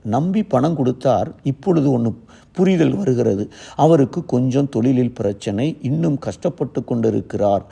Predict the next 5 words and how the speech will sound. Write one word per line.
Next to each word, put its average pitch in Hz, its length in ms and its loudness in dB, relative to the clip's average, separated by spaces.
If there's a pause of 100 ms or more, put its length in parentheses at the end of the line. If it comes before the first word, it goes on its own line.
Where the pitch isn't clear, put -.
(280)
என்ற 120 420 4
அவருடைய 117 540 2
சூழ்நிலை 135 540 0 (140)
இவருக்கு 110 420 -2
புரிகிறது. 101 560 -6